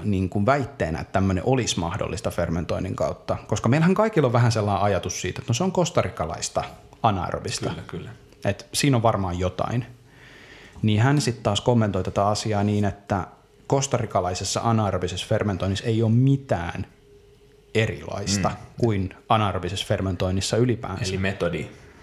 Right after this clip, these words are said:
Speaker 1: Niin.
Speaker 2: toimii samalla tavalla.
Speaker 1: Metodi toimii samalla tavalla ja kostarikalaiset ei varsinaisesti tee mitään erilaista. Ja jos tekis, niin vuosikymmeniä on ollut semmoinen symbioosi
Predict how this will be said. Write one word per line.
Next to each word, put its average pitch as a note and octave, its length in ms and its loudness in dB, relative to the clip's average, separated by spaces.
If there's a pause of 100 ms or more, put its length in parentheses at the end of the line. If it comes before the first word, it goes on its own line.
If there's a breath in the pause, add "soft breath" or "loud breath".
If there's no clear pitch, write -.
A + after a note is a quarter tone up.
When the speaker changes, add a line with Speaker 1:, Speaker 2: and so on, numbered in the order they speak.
(140)
Speaker 1:
Niin. A#2 340 2
Speaker 2:
toimii F#2+ 300 0
samalla E2 320 -2
tavalla. - 180 -2
Speaker 1:
Metodi D3+ 320 2
toimii E3+ 300 4
samalla D#3+ 320 2
tavalla C3+ 420 2
ja A2+ 100 4
kostarikalaiset A2+ 880 0
ei A#2+ 160 2
varsinaisesti A#2 720 0 (140)
tee C3+ 240 4
mitään A2 560 2 (160)
erilaista. G2+ 920 0
Ja G#2 80 2
jos B2+ 480 2
tekis, - 760 -2 (580)
niin G#2+ 220 2
vuosikymmeniä B2 800 2
on F#2 100 0
ollut F#2+ 240 0
semmoinen G#2 440 2
symbioosi F2+ 1080 0